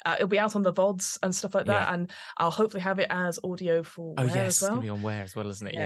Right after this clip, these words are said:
Speaker 2: Yes.
Speaker 1: so I'm gonna, I'm, so if you're like, "I don't watch vods 'cause they're super boring," it's like, "Yes, well, you can come listen to our,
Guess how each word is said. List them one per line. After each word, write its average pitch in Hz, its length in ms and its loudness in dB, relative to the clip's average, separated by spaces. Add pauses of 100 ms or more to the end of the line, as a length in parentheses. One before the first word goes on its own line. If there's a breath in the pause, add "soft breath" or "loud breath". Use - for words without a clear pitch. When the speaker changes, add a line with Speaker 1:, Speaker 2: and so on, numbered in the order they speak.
Speaker 2:
Yes. - 120 -6
Speaker 1:
so 160 300 2
I'm 156 60 0
gonna, 160 260 2
I'm, 160 200 -4
so 185 160 -4
if 185 180 -2
you're 220 140 4
like, 170 160 2
"I 196 100 0
don't 208 180 -4
watch 185 280 -8
vods 127 280 -16
'cause 151 120 -12
they're 151 180 -4
super 160 260 -10
boring," 156 260 -6
it's 143 100 -10
like, - 80 -10
"Yes, 156 220 -6
well, 147 80 -6
you 147 80 -8
can 165 140 -10
come 175 180 -6
listen 202 240 -2
to 180 100 -6
our, 160 260 0